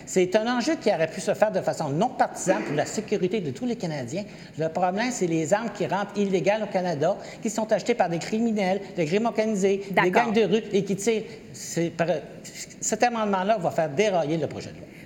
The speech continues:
Speaker 2: Au Bloc québécois, Christina Michaud, euh, vous représentez, vous, une circonscription qui est rurale, donc en Gaspésie. Euh, la chasse, c'est une activité importante dans votre région.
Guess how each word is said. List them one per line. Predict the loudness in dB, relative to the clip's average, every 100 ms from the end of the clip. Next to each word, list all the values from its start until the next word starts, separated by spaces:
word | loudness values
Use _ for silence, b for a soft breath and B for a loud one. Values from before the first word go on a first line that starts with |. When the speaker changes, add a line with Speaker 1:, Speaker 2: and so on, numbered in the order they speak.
| 0
Speaker 2:
Au | 4
Bloc | 6 4
québécois, | 4 4 4 2
Christina | 0 0 2 2
Michaud, | 4 2 0 0 2 4
euh, | 2 0
vous | 0
représentez, | -2 -2 -2 0 0 0 0 0
vous, | 2 2
une | 2
circonscription | 0 -2 -2 -4 -4 -6 -2 -2
qui | -4 -2 0
est | 2 2
rurale, | 2 2 2 0 0
donc | -2 -2
en | -4
Gaspésie. | 0 -2 -2 -4 -4 -4 -2 0 2
Euh, | 2
la | 0 -2
chasse, | -2 -4
c'est | -2 -4 -4
une | -2
activité | -4 -4 -10 -6 -4
importante | -2 -4 -4 -8 -6
dans | -4
votre | -6 -6
région. | -4 -2 -2